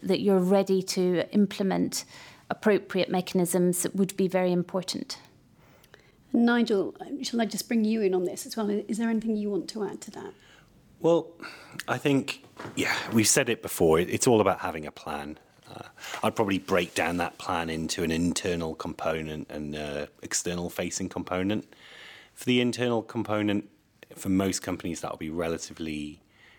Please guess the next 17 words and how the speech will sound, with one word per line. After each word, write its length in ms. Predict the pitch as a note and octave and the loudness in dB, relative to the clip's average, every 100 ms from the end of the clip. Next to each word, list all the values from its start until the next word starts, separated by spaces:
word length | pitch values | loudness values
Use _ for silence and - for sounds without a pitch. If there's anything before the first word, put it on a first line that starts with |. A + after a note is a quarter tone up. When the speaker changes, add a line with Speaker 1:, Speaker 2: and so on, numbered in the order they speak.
| _ | _
Speaker 3:
quick 300 | - - - | -6 -6 -8
to 140 | - F2 | -4 -2
implement, 560 | F2 - G2+ D3 - - _ _ _ _ _ | 0 0 0 0 -4 -14 _ _ _ _ _
um, 340 | D#2+ D2+ D2+ D2 | -6 -4 -4 -2
whether 240 | E2 E2 | -4 -4
that's 340 | D2+ D2 - D#2 | -6 -8 -8 -6
an 80 | |
intragroup 540 | D#2 E2+ - - E2 - | -4 -4 -6 -6 -6 -6
agreement 840 | D2+ F#2+ G2 F#2+ F#2 D2 - - | -2 0 2 2 -2 -4 -8 -8
or, 440 | D2+ D2+ D2 C#2+ - | -4 -2 -2 -4 -6
or, 480 | - D#2+ D#2 D2+ - - | -10 -6 -4 -4 -4 -6
um, 420 | D2+ D2+ D2+ - - | -6 -6 -6 -12 -12
something 320 | - D#2 F2 | -10 -10 -10
of 100 | - | -6
that 160 | F2 - | -6 -4
nature. 400 | F2+ - B2 C3+ - - - - _ - - | -4 -2 -2 -4 -10 -20 -20 -20 _ -18 -10
Um, 360 | - C2+ - | -8 -8 -10